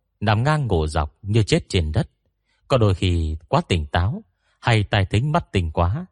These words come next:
cũng không phải chuyện tốt. Họ vén rèm cửa lên, cùng nhau ra ngoài. Có lẽ vì quần thể nhà đang tối sầm, ngược lại khiến bóng đêm bao trùm khoảnh đất trống nhạt màu hơn. Tiếng gió không còn rít gào như lúc nãy nữa.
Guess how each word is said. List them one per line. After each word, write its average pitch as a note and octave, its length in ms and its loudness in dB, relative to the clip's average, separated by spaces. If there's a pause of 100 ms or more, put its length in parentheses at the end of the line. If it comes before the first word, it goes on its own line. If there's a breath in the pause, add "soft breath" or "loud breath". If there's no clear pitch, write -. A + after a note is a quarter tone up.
(280)
cũng B2+ 260 2
không G#2+ 200 0
phải D2+ 220 -2
chuyện D2+ 240 -4 (120)
tốt. D#3+ 140 -2 (720)
Họ A2 200 4
vén E3 180 0
rèm E2+ 300 0 (100)
cửa E2 160 2
lên, A2+ 380 -2 (240)
cùng G#2 180 2
nhau C3+ 180 2
ra C3 180 -2
ngoài. C#2+ 460 -4 (520)
Có B2+ 80 4
lẽ A#2 180 4
vì E2+ 380 0
quần F#2+ 180 2
thể D#2+ 220 0
nhà F#2+ 120 2
đang F2 280 0
tối F3 220 0
sầm, D2 380 -2 (460)
ngược C3 140 2
lại G#2 200 4
khiến E3 180 -2
bóng F3+ 180 0
đêm C#3 300 0 (100)
bao D#3+ 140 2
trùm E2 300 0
khoảnh D#2+ 260 -2
đất E2 200 -4
trống A#2+ 320 -2
nhạt E2+ 180 -2
màu D2 240 -2
hơn. G#2 380 -2 (720)
Tiếng C#3 120 4
gió A#2+ 220 2
không C3+ 180 0
còn E2+ 240 2
rít F2 160 -4
gào D2+ 560 -4
như G2 120 2
lúc A#2+ 160 2
nãy G#2+ 180 -2
nữa. C3+ 420 -4